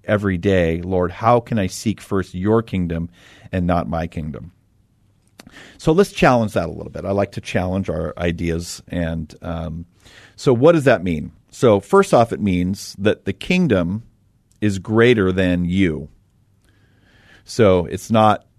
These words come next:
"my will be done." It's not what I want. It's what God wants. And so to first and foremost, we have to orient ourselves as, like, what is God's will and not my will?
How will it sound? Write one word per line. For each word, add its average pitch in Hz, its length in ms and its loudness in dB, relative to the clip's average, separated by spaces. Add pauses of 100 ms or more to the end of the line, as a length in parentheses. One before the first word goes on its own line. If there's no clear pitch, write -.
(480)
"my 110 340 4
will 95 240 2
be 87 140 -2
done." 82 480 -6 (380)
It's - 140 -12
not - 160 -4
what 92 280 -2
I 98 240 4
want. 82 440 -6
It's 90 240 -8
what 98 320 0 (240)
God 117 260 4
wants. - 480 -12 (100)
And 90 120 -8
so 85 360 -2 (360)
to 107 100 -8
first 139 400 2
and - 100 -4
foremost, 104 420 0
we 107 80 0
have 95 100 -2
to - 60 -14
orient 110 440 2
ourselves 90 580 -2
as, 82 200 -10
like, 82 200 -6
what 98 320 -2
is 98 180 -2
God's 90 440 -4
will 80 400 -8
and 85 200 -6
not 87 300 -4
my 87 420 -4
will? 76 400 -12